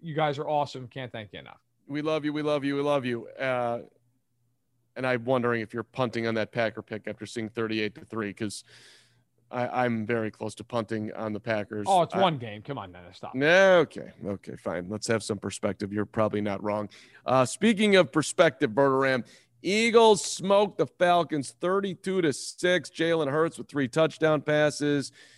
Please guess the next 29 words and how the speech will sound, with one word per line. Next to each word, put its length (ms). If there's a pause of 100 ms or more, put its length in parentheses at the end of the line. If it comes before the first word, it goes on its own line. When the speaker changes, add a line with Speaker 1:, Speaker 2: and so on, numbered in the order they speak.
(340)
Speaker 2:
uh, 260
twenty-seven 600
to 60
thirty-five, 920
two 160
sixty-four. 960 (360)
Not 140
a 60
huge 260
number, 220
but 120
very 280
efficient. 640 (200)
Speaker 1:
Yep. 200 (200)
Speaker 2:
Of, 140 (220)
but 120
it 40
was 120
against 260
Atlanta. 460
So 140
you 100
buying 300
Philly? 400 (1080)
Speaker 1:
I'm 160
intrigued 680
by 220
Philly. 340 (480)
Um, 500